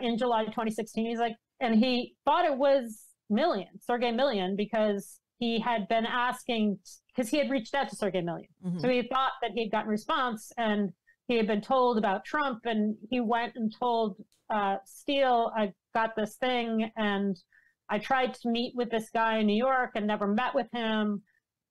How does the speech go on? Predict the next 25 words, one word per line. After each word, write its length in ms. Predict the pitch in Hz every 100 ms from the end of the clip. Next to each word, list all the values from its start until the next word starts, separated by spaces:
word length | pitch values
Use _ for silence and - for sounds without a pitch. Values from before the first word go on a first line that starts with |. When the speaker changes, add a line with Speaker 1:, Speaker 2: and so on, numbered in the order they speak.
| -
Speaker 1:
And 400 | 262 233 233 220 - 269
Durham's 360 | 294 330 311
like, 220 | 262 247 226
"He 140 | 262
just 180 | 220 220
made 160 | 214 196
up 100 | -
the 60 |
call." 340 | - - - - _ -
And 440 | 220 220 220 220 - _ _ -
he, 340 | 202 269 214 _ _
he, 560 | - 285 269 262 247 _ -
the 120 | 226
problem 420 | 220 320 330 311 -
for 140 | 254
Durham 380 | 311 349 226 220
is 160 | 208 -
that's 240 | 240 240 240
not 140 | 220
what 120 | 220
Danchenko 420 | 214 208 208 196
said. 260 | - 285 175
Dur-, 160 | 226 - 214
Danchenko 420 | 226 220 285 277
said, 180 | 254